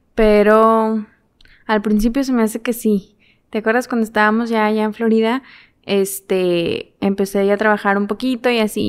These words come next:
y ayudaba, y pues todo era también para la casa, y todo el tiempo que duramos allá, ta-, yo trabajaba y todo era así, para toda la patria,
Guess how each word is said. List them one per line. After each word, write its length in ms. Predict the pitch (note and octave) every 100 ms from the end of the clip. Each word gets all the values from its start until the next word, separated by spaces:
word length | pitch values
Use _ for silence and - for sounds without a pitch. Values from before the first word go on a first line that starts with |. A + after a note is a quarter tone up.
| G#3+
y 80 | G#3+
ayudaba, 560 | G#3 G3 F#3 F#3+ G#3 -
y 100 | G3
pues 280 | F#3+ F#3 -
todo 260 | G3 G3
era 200 | G#3+ A3+
también 320 | A3+ G3+ B3 D#4
para 160 | A#3+
la 100 | F#3+
casa, 400 | F#3 A#3 - G#3+ -
y 120 | G3
todo 160 | - G3
el 60 |
tiempo 200 | G#3+ G#3+
que 100 | A3+
duramos 420 | G#3+ F#3+ F#3 G#3
allá, 180 | G#3+ F#3
ta-, 100 | -
yo 180 | G3+ G3
trabajaba 580 | G#3 G3+ G3 F#3+ F#3+ G3
y 240 | F#3 F3 _ _ _ -
todo 200 | G3+ F#3+
era 160 | F#3+
así, 260 | F#3+ - C4+ _
para 400 | - G3 F#3 F3+ _
toda 180 | - G3+
la 80 | G#3+ G#3
patria, 400 | F#3+ G#3+ A3